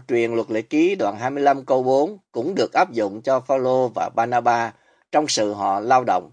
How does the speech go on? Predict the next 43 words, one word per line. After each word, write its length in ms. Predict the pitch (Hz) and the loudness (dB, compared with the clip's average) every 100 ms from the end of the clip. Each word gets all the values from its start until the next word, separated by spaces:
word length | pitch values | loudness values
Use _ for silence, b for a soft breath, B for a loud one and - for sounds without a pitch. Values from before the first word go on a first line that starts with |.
| _ | _
rao 200 | 120 120 | 0 0
giảng 320 | 113 101 90 131 | 0 -6 -8 -8
tin 140 | - 113 | -6 -4
lành. 200 | 104 90 _ _ _ _ _ _ _ _ _ _ | -6 -10 _ _ _ _ _ _ _ _ _ _
Động 220 | - 127 147 | -2 -2 2
từ 240 | 151 143 | 2 4
cày 240 | 131 139 127 | 4 2 2
ruộng 420 | 117 113 135 127 | 2 0 -2 -6
không 200 | 170 180 | -8 0
chỉ 140 | 156 | 2
riêng 260 | 190 175 165 | 6 4 4
về 120 | 127 | -2
cái 140 | 113 | -2
sự 440 | 180 - 110 107 110 | -4 -2 -2 -2 -4
cày 280 | - 113 110 | -2 0 0
xới 260 | 101 147 185 | -2 0 2
đất 280 | 185 - 101 | 2 0 -10
mà 200 | 101 104 | -10 -6
còn 240 | 107 113 | -6 2
bao 160 | 143 151 | 2 4
gồm 340 | 120 110 107 | 2 0 0
mọi 240 | 101 104 | 0 0
công 220 | 113 147 135 | 0 -4 -4
việc 180 | 110 | -6
làm 160 | 110 101 | -4 -6
ruộng, 360 | 104 98 101 - _ _ _ _ - | -4 -4 -6 -10 _ _ _ _ -6
từ 240 | 123 123 | -2 0
khi 240 | 120 160 165 | 2 2 2
cày 300 | - 117 107 | 2 0 0
xới 260 | - 139 | 0 2
đất 160 | 175 190 _ | 4 2 _
cho 120 | 139 | -6
đến 180 | 127 135 143 | 0 -2 0
khi 360 | 190 127 127 131 - | -2 -2 -4 -12 -6
gieo 240 | 120 123 | 0 0
giống, 360 | 127 123 156 190 | 2 0 0 -8
làm 280 | 123 101 95 | -4 -4 -2
cỏ, 360 | 98 92 113 156 | -2 0 -2 -6
chăm 220 | - 120 113 | -6 -4 2
bón 240 | 113 123 160 | 2 2 -2
và 260 | 151 95 82 - | -4 -4 -6 -8
thu 160 | 113 | -6
hoạch. 200 | 104 95 | -4 -6